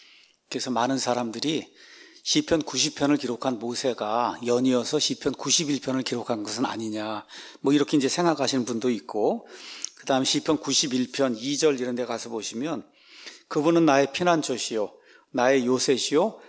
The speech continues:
나의 하나님이시니 내가 그분을 신뢰하리라." 이와 같은 그 구절을 보면, 에, 다윗이 지은 많은 시편이 이제 떠오르게 됩니다. 그래서 이런 것들을 비교해 보면서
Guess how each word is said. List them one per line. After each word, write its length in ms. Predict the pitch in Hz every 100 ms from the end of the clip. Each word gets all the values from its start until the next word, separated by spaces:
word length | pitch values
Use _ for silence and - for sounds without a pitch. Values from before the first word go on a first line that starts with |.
| - -
나의 280 | 117 123 139
하나님이시니 720 | 151 151 143 131 120 139 170
내가 260 | 139 127 135
그분을 360 | 123 120 123
신뢰하리라." 880 | 117 - 165 147 123 110 110 101 95
이와 180 | 143 143
같은 240 | 143 139 135
그 120 | 127
구절을 420 | - 127 139 135
보면, 520 | 123 113 143 131 - - - - - - - _ -
에, 100 | 113
다윗이 460 | - 131 139 151
지은 480 | 139 - 120 135 131
많은 340 | 98 107 135 143
시편이 540 | - 143 - 143 135
이제 360 | 120 123 113 - _ -
떠오르게 400 | 160 156 139 123
됩니다. 540 | 110 107 107 107 - _ _ _ _
그래서 480 | - 117 - 131 196 - - _
이런 240 | 135 147 143
것들을 340 | 139 - 139
비교해 400 | - 120 123 131
보면서 720 | 117 110 110 107 - 123 -